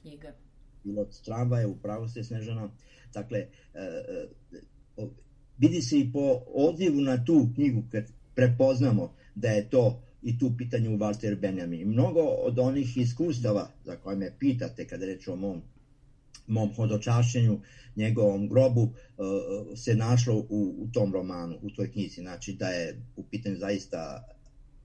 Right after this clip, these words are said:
Speaker 2: moram da istaknem, roman, da nije sve, e, kao što je realno, ali je, ali je mnogo što šta, ovaj, za-, malo istaknutije, malo dramatizovanije, e,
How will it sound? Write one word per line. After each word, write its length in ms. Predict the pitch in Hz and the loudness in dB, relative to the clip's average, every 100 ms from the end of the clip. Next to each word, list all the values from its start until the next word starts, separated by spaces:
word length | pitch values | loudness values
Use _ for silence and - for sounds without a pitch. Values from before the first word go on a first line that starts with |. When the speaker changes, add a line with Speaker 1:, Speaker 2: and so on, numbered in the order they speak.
| - | -10
Speaker 2:
moram 240 | 87 85 69 | -8 -8 -8
da 80 | 76 82 | -10 -10
istaknem, 520 | - - - 71 - - | -14 -18 -16 -16 -18 -10
roman, 460 | 95 98 120 123 107 | -4 0 4 4 4
da 260 | 87 82 78 | 0 -6 -8
nije 340 | 85 101 98 | -4 -4 -4
sve, 200 | - 107 | -6 -6
e, 140 | 98 - - - - 85 82 - - - - | -6 -8 -20 -20 -16 -10 -8 -8 -10 -16 -12
kao 260 | 90 85 | -8 -8
što 180 | - 90 | -8 -8
je 280 | 80 - - | -8 -8 -10
realno, 600 | 90 104 123 151 160 160 - - - - | -6 0 2 2 0 -2 -10 -20 -20 -14
ali 340 | 113 120 135 143 | -2 2 6 6
je, 340 | 139 131 127 - | 6 2 0 -4
ali 300 | 117 127 139 | -2 2 4
je 460 | 139 139 127 - - | 4 2 0 0 -2
mnogo 360 | 127 143 143 | 0 0 0
što 220 | 123 135 131 | -2 -2 -2
šta, 360 | - 135 120 - - | -4 -2 -2 -4 -12
ovaj, 300 | 107 110 113 - | -6 -4 -4 -6
za-, 380 | - 104 120 120 - - - | -8 -2 -2 -4 -14 -20 -10
malo 460 | 113 120 127 123 120 120 | 2 4 6 6 6 2
istaknutije, 800 | 127 - 117 123 120 120 131 120 | 0 0 0 2 2 4 4 4
malo 320 | 117 120 113 | 4 6 4
dramatizovanije, 1200 | 107 110 113 110 117 110 110 110 113 123 123 | 2 0 -2 -2 -2 0 0 0 4 6 8
e, 100 | 117 | 6